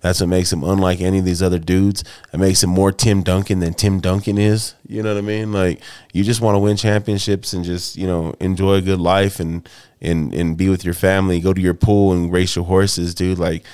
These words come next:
people are too fucking complex these days, man, and it's just great to have someone that's just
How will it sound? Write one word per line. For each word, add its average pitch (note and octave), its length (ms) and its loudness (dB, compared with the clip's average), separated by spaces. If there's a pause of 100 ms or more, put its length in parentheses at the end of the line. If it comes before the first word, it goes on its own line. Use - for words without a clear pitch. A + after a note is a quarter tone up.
(320)
people A2 240 0
are G#2+ 60 4
too G#2 220 -2
fucking G2 320 -2
complex F#2 580 -2
these F2 200 -4
days, E2+ 280 -4
man, F2 240 -2
and F2 140 -2
it's E2 140 -6
just E2+ 180 -6
great F2+ 340 -2
to - 120 -10
have F2 260 -2
someone E2 340 -4
that's E2 200 -8
just E2+ 280 -8